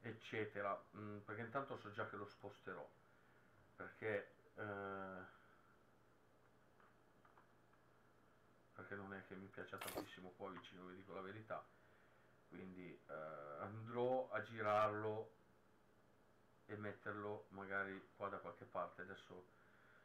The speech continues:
vediamo un attimino, perché comunque qua, eh, così in questa maniera non è che mi piaccia tanto. Allora, abbiamo fatto qua per il momento, ragazzi, la nostra cucina.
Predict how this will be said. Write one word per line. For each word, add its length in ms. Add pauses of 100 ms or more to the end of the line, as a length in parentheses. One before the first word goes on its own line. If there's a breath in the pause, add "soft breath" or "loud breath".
(160 loud breath)
vediamo 400
un 80
attimino, 540
perché 360
comunque 520
qua, 360
eh, 400
così 220
in 80
questa 280
maniera 440
non 160
è 100
che 80
mi 80
piaccia 300
tanto. 320 (1120 loud breath)
Allora, 580
abbiamo 420
fatto 640
qua 180
per 160
il 80
momento, 520
ragazzi, 460
la 140
nostra 380
cucina. 600